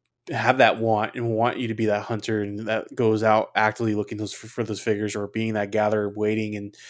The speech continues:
seeing when those figures are gonna come out. So that's my biggest tip, is just patience is gonna go a long way for both things, being a hunter and a gatherer. So, um, that'll be my biggest, uh, takeaway from this whole conversation. <laughs> So.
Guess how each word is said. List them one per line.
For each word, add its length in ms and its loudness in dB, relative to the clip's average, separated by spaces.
seeing 440 0
when 140 0
those 140 -2
figures 260 -2
are 40 -2
gonna 100 -4
come 180 -4
out. 220 -2
So 420 2
that's 240 4
my 80 6
biggest 580 2
tip, 260 0
is 140 -2
just 300 -8
patience 360 -2
is 120 -2
gonna 300 0
go 140 6
a 20 6
long 320 4
way 220 6
for 200 -2
both 300 4
things, 260 0
being 200 -2
a 60 -4
hunter 300 -4
and 240 -4
a 60 -6
gatherer. 480 0
So, 440 2
um, 440 -2
that'll 140 8
be 100 4
my 160 2
biggest, 500 0
uh, 180 2
takeaway 460 2
from 200 -6
this 160 -2
whole 160 2
conversation. 720 4
<laughs> 20 4
So. 360 4